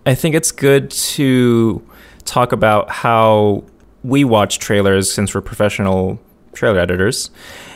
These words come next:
And I think that maybe what we would take from something might be different than, uh, someone who isn't. Um, and also, there are things that I know just in my career I've taken,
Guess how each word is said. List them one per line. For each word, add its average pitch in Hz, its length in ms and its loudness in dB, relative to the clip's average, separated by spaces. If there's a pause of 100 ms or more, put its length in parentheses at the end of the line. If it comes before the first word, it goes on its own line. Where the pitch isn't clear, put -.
(240)
And 101 720 0 (180)
I 113 80 0
think 113 320 -2
that 101 520 2
maybe 113 440 2
what 104 340 0
we 113 140 2
would 110 160 0
take 107 220 -2
from 104 180 0
something 101 380 0
might 98 160 0
be 98 120 -2
different 104 680 -2 (320)
than, 95 840 0 (400)
uh, 95 300 2
someone 101 240 -2
who 101 120 -2
isn't. 185 360 -2 (480)
Um, 107 200 0
and 117 80 4
also, 104 580 2 (240)
there 110 180 4
are 110 60 4
things 110 340 0
that 107 100 2
I 104 100 4
know 101 380 2
just 95 220 -6
in 110 80 -2
my 95 160 2
career 101 640 0
I've 92 260 0
taken, 95 560 -4